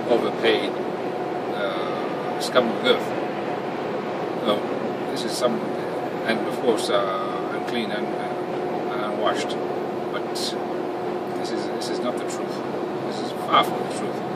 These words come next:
But this is the image people have of truck drivers. You know, they think that they're, they're big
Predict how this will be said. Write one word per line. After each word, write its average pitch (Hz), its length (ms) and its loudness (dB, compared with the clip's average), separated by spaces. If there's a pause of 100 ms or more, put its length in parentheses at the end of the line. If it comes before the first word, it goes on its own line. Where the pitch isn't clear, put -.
(720)
But - 120 -4
this 110 160 -2
is 107 60 -2
the 113 160 -2
image 117 320 -2
people 110 300 -2
have 101 140 4
of - 280 -2
truck - 240 2
drivers. - 400 0
You - 560 -2
know, - 180 -2
they - 80 -2
think - 140 0
that - 140 0
they're, - 160 -2
they're - 240 -2
big 120 120 0